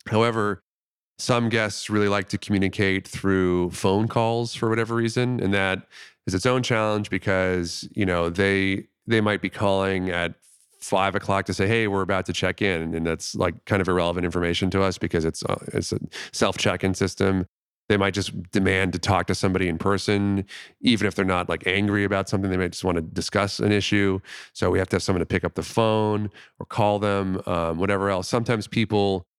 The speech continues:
use Airbnb through their email system. So they'll refer to you sending messages on Airbnb as an email, which is slightly confusing because, again, you know, it's not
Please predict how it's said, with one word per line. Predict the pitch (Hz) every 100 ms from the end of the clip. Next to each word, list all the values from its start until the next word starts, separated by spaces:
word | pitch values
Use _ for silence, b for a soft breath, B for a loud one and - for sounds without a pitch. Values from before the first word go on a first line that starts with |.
| _ _ _ _
use | 104 107 95
Airbnb | 98 95 98 90 98 95
through | - 101 90
their | 92 87 104
email | 104 110 107
system. | - 117 - 123 123
So | -
they'll | 98
refer | 92 82 101
to | 92
you | 92 92 98 95
sending | - 95 90
messages | 92 92 90
on | 92
Airbnb | 90 87 90 92 90
as | 87
an | 80
email, | 98 104 113 113 113 B B B
which | 95 92
is | 87 -
slightly | - - 104 101 98
confusing | 98 104 101 98 95
because, | 90 85 90 85 -
again, | - 92 87 87 92
you | 90
know, | 85
it's | 85 - -
not | - - 98